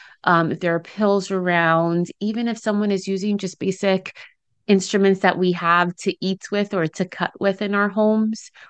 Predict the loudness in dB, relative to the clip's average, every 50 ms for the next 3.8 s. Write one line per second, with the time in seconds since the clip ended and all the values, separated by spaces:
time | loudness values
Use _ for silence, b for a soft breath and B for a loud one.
0 | B B _ -4 0 2 2 4 4 2 0 -2 -2 -2 0 2 2 4 4 2
1 | 2 0 0 0 2 2 2 2 0 -2 -6 -10 -6 -4 -2 -2 -2 0 2 2
2 | 2 2 2 0 -4 _ -18 -20 -20 B B B B B B B B -4 2 4
3 | 4 4 4 4 0 0 0 -2 -6 -2 0 0 0 0 -2